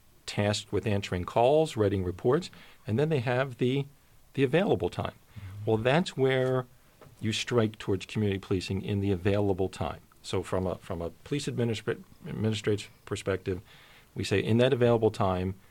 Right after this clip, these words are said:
you know, we, we need to strive to be a community policing oriented police department. Now, how do you do that? Well, you know, at the outset of this conversation,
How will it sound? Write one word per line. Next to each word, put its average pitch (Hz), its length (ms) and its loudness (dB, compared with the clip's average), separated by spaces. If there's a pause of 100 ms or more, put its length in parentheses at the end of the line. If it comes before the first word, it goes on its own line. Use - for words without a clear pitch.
(680)
you 110 100 2
know, 92 200 0 (100)
we, 110 300 2
we 107 360 0
need 110 300 4
to 98 240 -2
strive 101 500 -2
to - 120 -6
be 98 180 0
a 85 60 0
community 104 400 0
policing 95 480 -4 (260)
oriented 98 500 0
police 104 240 -2
department. - 420 -10 (340)
Now, 101 80 -4
how 131 200 -2
do 139 60 0
you 127 80 0
do 120 240 -2
that? 87 180 -6 (400)
Well, 110 260 2 (280)
you 120 100 -2
know, 104 260 4
at 110 120 -2
the 101 140 2
outset 117 340 2
of 90 80 0
this 92 120 -2
conversation, 92 760 -2